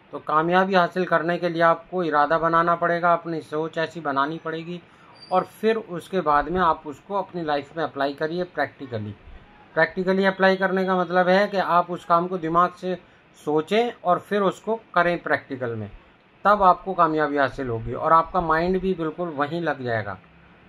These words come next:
अब देखिए, उसके बाद में साढ़े छः बजे या सात बजे के आसपास मैं फिर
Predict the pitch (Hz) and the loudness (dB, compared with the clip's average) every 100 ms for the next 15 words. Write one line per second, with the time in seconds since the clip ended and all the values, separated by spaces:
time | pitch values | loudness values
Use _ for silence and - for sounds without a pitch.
0 | - - 151 165 190 202 190 175 - 208 | -20 -4 -2 0 0 0 -2 -2 -2 0
1 | 185 175 170 175 180 196 190 180 156 165 | 6 6 4 0 0 0 0 0 0 0
2 | 165 170 175 180 170 180 185 170 165 151 | -4 -2 0 0 -2 -2 -2 -2 -4 -4
3 | - 170 175 160 156 156 156 147 - 165 | 2 4 4 -2 -8 -4 -2 -2 -2 -2
4 | 165 - 151 147 - 185 | -2 -6 -8 -6 -4 -4